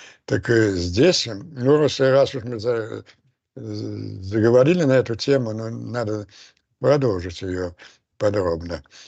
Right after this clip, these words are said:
Э, это, у, в Бойсте два, это было повторено, причём повторено нагло, э, демонстративно,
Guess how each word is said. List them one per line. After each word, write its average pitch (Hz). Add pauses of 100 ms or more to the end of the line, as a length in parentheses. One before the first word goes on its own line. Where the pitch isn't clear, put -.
(360)
Э, 214
это, 233
у, 185
в -
Бойсте 180
два, 135 (140)
это 165
было 185
повторено, 127 (220)
причём 135
повторено 151
нагло, 120 (360)
э, 104
демонстративно, 120